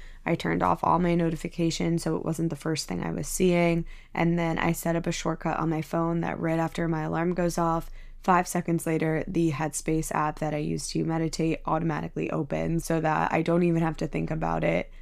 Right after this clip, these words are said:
So I made the other habit more inaccessible and unattractive to me, and I made the habit that I was trying to cultivate more accessible and easier for me to implement. Another thing that is really perspective shifting, at least for me, is to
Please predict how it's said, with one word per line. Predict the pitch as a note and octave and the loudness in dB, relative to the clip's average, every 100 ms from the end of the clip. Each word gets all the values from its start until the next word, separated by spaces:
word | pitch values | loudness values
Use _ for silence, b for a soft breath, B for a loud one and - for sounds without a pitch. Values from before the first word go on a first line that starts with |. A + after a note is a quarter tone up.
| - | -8
So | - | 0
I | D#3+ | 2
made | E3 E3 E3 - | 4 2 0 -4
the | F3 E3+ E3+ E3+ E3+ | -4 -2 0 0 4
other | G3+ G#3+ | 6 6
habit | G3 G3+ G3 G3 - - | 6 6 6 4 2 0
more | F3+ E3+ E3 E3 | 2 4 2 0
inaccessible | - F3+ - F#3+ F#3+ F#3+ F#3+ F#3 | 0 0 0 0 0 2 2 2
and | F3 | 2
unattractive | E3 E3 - E3+ E3+ - E3 | 0 0 -2 -4 -2 -4 -4
to | - | -2
me, | E3+ E3+ E3+ E3 b b - | 2 2 2 0 b b 2
and | E3+ E3 E3 - | 4 4 2 0
I | E3 | 0
made | E3 E3 D#3+ D#3+ - | 2 2 0 -2 -2
the | E3 | -2
habit | D#3 E3 E3 | 0 0 0
that | E3+ E3 | 0 0
I | |
was | D#3+ | 0
trying | - E3 E3 | -2 -2 -2
to | E3 | -4
cultivate | - D#3 D#3 E3 D#3+ b b b | -4 -4 0 0 0 b b b
more | E3+ E3 E3 D#3+ D#3+ | 0 2 2 2 0
accessible | - - D#3 D3+ - E3 D#3 D#3 D3+ | -2 -4 -4 -4 -4 -2 0 2 0
and | - D#3 | -2 0
easier | D#3+ D3+ D#3 D3+ | 0 0 0 -2
for | - | -4
me | D#3 C#3+ | -4 -4
to | - | -6
implement. | - E3 - - - - - | -6 -8 -10 -10 -10 -12 -8
Another | G#3 G3 F#3+ G#3+ | 0 2 2 0
thing | A3+ A3+ G#3 | -2 -2 -2
that | F3+ F3 - | -2 -2 -2
is | F3 E3+ - | -2 -2 -4
really | E3+ F3+ F3+ | -2 0 0
perspective | F3+ F#3 F3+ - D#3+ - D#3+ | -2 -4 -6 -6 -6 -6 -6
shifting, | - E3 - E3+ | -6 -8 -4 -6
at | - | -4
least | - E3 - | -4 -4 -4
for | E3+ | -6
me, | D#3 D3+ E3+ | -4 -2 -2
is | - E3 - | 0 -4 -4
to | E3+ E3 | -2 -2